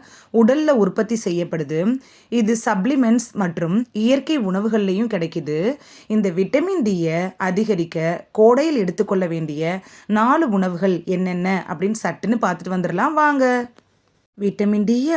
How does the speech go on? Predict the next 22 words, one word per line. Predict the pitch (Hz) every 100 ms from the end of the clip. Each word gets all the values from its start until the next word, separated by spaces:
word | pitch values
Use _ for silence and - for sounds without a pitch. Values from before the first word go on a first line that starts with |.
| 226
அதிகரிக்கக்கூடிய | 180 202 185 208 196 180 160 156 156 190 226 -
ஃபர்ஸ்ட் | - 254 294 - 277
ஃபுட் | - 214 185 185
என்ன | 185 196 190
அப்படின்னு | 170 185 196
பார்த்தோன்னா | 170 165 180 160 151 196 247 -
மீன் | 196 214 208 160
தான். | 156 196 269 - - - -
சால்மன், | - 214 220 220 196 190 196 196 _ -
டூனா, | 233 220 202 196 196 - -
காணாங்கெளுத்தி | 214 202 233 247 208 190 170 190 180 185 - -
மற்றும் | 196 190 190 180
மத்தி | 175 - 226 196 196 190 - - -
இதுலலாம் | 208 180 165 160 175 294 -
விட்டமின் | 208 - 208 202 185
டி | 214 269 -
சத்து | 185 - 165 185 254 180
அதிகமா | 175 160 240 247 202
இருக்கு. | 160 - 156 247 285 - - - 214
அதனால | 190 196 175 156 156 214 - - 220
இந்த | 262 330 294
வகை | 277